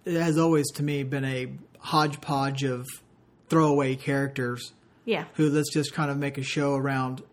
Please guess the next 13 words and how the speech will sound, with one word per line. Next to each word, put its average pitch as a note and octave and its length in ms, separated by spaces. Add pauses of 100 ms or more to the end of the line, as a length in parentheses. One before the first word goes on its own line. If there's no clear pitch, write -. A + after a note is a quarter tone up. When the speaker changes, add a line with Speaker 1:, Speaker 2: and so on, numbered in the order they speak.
(120)
Speaker 1:
time D3+ 300
traveling C3 560
and C3+ 200 (100)
fixing C#3+ 420
things. C3 540 (420)
Speaker 2:
And G#3+ 120
I've E4+ 160
never C#4+ 180
been G#3 160
a G#3+ 40
big G3 200
fan A3 260
because, F#3 460